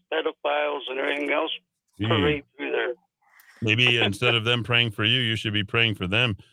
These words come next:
Speaker 2: Stick
Speaker 1: I
Speaker 2: him in the
Speaker 1: do,
Speaker 2: sac-,
Speaker 1: and I've been
Speaker 2: stick
Speaker 1: praying
Speaker 2: him in
Speaker 1: for
Speaker 2: the
Speaker 1: this guy, and
Speaker 2: sacristy,
Speaker 1: Alan,
Speaker 2: and
Speaker 1: when
Speaker 2: yes.
Speaker 1: I started praying, he got that, uh, sign changed.
Speaker 2: Yeah, well, I
Speaker 1: So
Speaker 2: took a
Speaker 1: maybe
Speaker 2: picture
Speaker 1: it's
Speaker 2: in the
Speaker 1: working.
Speaker 2: sign. There's a sign that,
Speaker 1: Huh?
Speaker 2: that said Eddie Aragon was here,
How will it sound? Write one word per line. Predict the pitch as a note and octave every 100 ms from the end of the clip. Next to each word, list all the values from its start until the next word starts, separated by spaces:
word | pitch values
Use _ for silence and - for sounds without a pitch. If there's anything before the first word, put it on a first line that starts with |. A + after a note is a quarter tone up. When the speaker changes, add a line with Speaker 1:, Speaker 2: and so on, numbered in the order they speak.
| _ _
Speaker 2:
Stick | C#3 C3+
Speaker 1:
I |
Speaker 2:
him | C3
in | A#2
the | A2
Speaker 1:
do, |
Speaker 2:
sac-, | C3+ C3
Speaker 1:
and |
I've | C#3 D#3 D3+
been | D#3+
Speaker 2:
stick | - F3
Speaker 1:
praying | F3
Speaker 2:
him | E3
in | D#3
Speaker 1:
for |
Speaker 2:
the | C#3+
Speaker 1:
this | D#3
guy, | D#3
and | D#3 D#3
Speaker 2:
sacristy, | C3 D#3+
Speaker 1:
Alan, | D#3+ C3+
Speaker 2:
and | B2
Speaker 1:
when | - _ B2 C3+
Speaker 2:
yes. |
Speaker 1:
I | G#3
started | - G3+ F#3+ -
praying, | - G#3 G3
he | E3+
got | D3 E3 -
that, | D#3+ D3+ _ E3
uh, | D#3 D3 C#3 C3+ -
sign | F3 F3 D#3+ -
changed. | D3 A#2+ A#2+ - - -
Speaker 2:
Yeah, | F#2 F#2
well, | G2+
I | A2
Speaker 1:
So | A2+ F#3
Speaker 2:
took |
a | F3
Speaker 1:
maybe | D3
Speaker 2:
picture | D3 D#3
Speaker 1:
it's |
Speaker 2:
in | B2+
the |
Speaker 1:
working. | A2+
Speaker 2:
sign. | C3 C3 G2 - _ _ _ _ -
There's | B2
a | B2+
sign | A2 C#3+ D3+
that, | C#3+
Speaker 1:
Huh? | C3
Speaker 2:
that | C3
said | - C#3 C#3
Eddie | C#3 D3 D#3+ D3+
Aragon | C#3 D3 D3 C#3+ C#3+
was | C3+ A2+
here, | C#3 C#3+ C#3